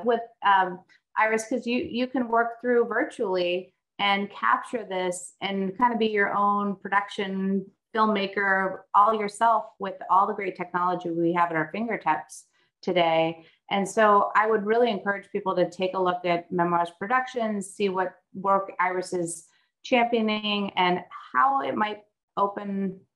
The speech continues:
some secrets, unlock some doors to your family, your past, um, and really just help bring you closer together. 'Cause ultimately, that is what's so powerful. An experience like this is foundational family building.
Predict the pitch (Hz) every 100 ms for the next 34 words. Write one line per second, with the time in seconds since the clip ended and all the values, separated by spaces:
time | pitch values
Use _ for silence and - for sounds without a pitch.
0 | _ - - 202 - 220 208 185 - -
1 | 196 196 190 - 196 185 185 185 180 180
2 | 190 185 180 180 190 185 185 180 175 165
3 | - 180 180 180 - - _ _ _ 180
4 | 180 180 - 240 247 247 247 233 - 214
5 | 214 _ - 208 190 208 208 175 165 180
6 | 190 - - 180 - 190 220 220 220 190
7 | 196 190 180 _ _ _ 196 190 220 214
8 | 190 175 185 170 - 175 160 175 160 160
9 | - - - 180 - - 190 190 185 190
10 | 170 160 160 170 233 262 - - _ _
11 | _ _ _ - 208 208 202 - - -
12 | 196 202 190 190 202 - 185 175 170 175
13 | 175 160 147 151 - 175